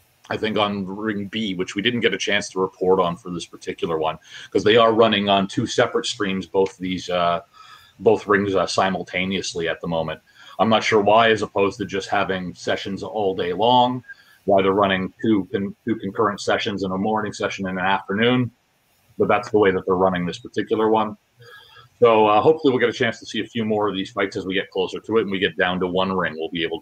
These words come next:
to, uh, bring you some closer, some more laser-focused, uh, reporting here.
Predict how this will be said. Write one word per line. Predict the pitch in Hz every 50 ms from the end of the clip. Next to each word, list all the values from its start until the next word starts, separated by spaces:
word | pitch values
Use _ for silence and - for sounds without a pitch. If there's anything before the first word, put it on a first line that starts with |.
| -
to, | - 85 78 76
uh, | 76 76 76 -
bring | 87 85 87 82
you | 76
some | - - 85 85 82 - _ _ _ _ _ _ _ _ _ _ _ _
closer, | - 113 101 92 - - 92 87 78
some | - 107 101
more | 95 92 92 90 92
laser-focused, | 92 95 98 101 95 90 92 90 - - 90 87 85 - 87 80 - - - -
uh, | 78 76 78 78 78 80 87 - - _ _ _ _ _ _ _ _ _ _ _ _ -
reporting | 95 95 - - 92 92 90 90 90 85
here. | 78 78 80 76 71 67